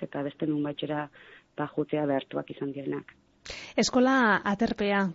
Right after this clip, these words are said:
Speaker 2: kanpainara bideratuko da, e, Domekan batzen dan, e, dirua. E, konta iguzu, azaldu iguzu,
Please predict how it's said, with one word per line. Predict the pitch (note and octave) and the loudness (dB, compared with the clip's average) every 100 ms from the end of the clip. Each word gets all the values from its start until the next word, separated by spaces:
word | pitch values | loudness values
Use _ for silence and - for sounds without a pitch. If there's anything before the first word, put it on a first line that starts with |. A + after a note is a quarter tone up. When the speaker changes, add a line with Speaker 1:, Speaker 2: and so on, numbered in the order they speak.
| - | 0
Speaker 2:
kanpainara | G3+ G3 G#3 G3 F#3+ F#3 | 0 2 2 2 0 2
bideratuko | G3 G3 G3 G3 G#3 | 2 2 0 0 2
da, | G#3 B3 C4 G3+ | 4 4 2 0
e, | - E3+ F3 | -4 -4 0
Domekan | F#3 G3 G3+ F#3+ F#3 | 2 2 0 -2 0
batzen | F#3+ - G#3+ | 0 0 0
dan, | G3 G3 | 2 2
e, | F#3+ F#3 | 2 2
dirua. | F#3+ G3+ G#3 G#3 C4 - - - - | 2 4 6 6 4 0 -12 -18 -2
E, | A3 G3+ G3 F#3+ G3 | 2 4 6 4 4
konta | A3+ B3+ | 4 6
iguzu, | B3 - A3+ | 6 6 6
azaldu | G3+ G3 A3+ A#3+ | 6 4 4 4
iguzu, | A3+ - A3+ | 4 4 2